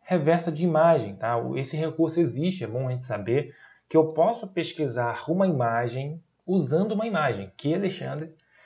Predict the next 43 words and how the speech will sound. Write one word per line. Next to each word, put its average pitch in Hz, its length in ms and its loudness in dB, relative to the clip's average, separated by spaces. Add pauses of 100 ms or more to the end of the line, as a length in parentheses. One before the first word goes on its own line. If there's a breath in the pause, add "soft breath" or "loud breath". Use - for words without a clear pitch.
(260 soft breath)
Isso 131 160 2
aconteceu, 175 400 2
pessoal, 170 320 0
lá 127 140 4
no 143 80 0
meu 170 100 0
sítio, 175 320 -4
por 151 100 0
exemplo, 117 320 -2
de 131 120 -6
uma 151 140 0
fruta 160 300 -4
que 170 80 -6
eu 139 40 0
não 143 120 -2
conhecia 160 380 -4
o 170 60 -2
nome, 147 480 0 (100)
tá? - 320 -12 (320 soft breath)
E 135 80 6
aí 143 400 4 (160)
eu 151 320 2
tirei 139 320 0
a 214 80 2
foto 151 400 4
da 139 140 2
fruta - 580 -4 (420)
e 165 120 0
botei 160 320 2
pra 170 100 -2
pesquisar 160 500 -2
no 175 120 2
Google. 135 420 0 (240 loud breath)
E 139 80 -2
aí 139 180 0
trouxe 160 720 -4
vários, 127 720 -6
né, 113 140 -10
trouxeram 117 460 -10
várias 123 420 -6 (180)
imagens 131 600 0
daquela 117 280 -4
fruta, 131 520 -4